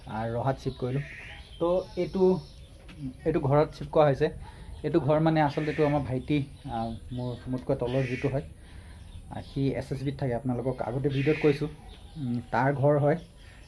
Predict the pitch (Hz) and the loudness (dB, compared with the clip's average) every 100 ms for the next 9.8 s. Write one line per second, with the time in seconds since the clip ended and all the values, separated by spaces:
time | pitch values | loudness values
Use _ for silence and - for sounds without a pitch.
0 | - 131 123 156 143 143 156 160 151 135 | -4 2 4 4 2 4 4 4 4 2
1 | 165 160 - 131 156 156 - 135 180 180 | 0 -4 -4 0 2 2 -2 2 6 6
2 | 185 - - - - 156 143 175 214 175 | 6 0 -20 -20 -14 -8 -2 2 4 4
3 | 165 175 170 170 160 147 131 131 202 - | 2 0 0 -2 -4 -2 0 0 -2 -4
4 | 139 135 123 143 143 135 143 123 123 147 | -6 -6 -2 -4 -2 -2 -2 0 -2 0
5 | 139 123 135 131 127 120 147 135 131 123 | -2 -2 -4 -4 -6 -4 -4 -6 -6 -6
6 | 151 - - - - - 127 117 147 143 | -6 -10 -20 -20 -20 -6 -4 2 2 4
7 | 156 - 135 135 156 135 151 143 131 131 | 2 4 4 6 4 4 2 2 2 2
8 | 139 113 120 135 135 190 - - - - | 0 0 -2 0 0 -2 -8 -18 -20 -20
9 | - - 151 165 180 156 143 | -8 -4 -2 -2 -2 -2 0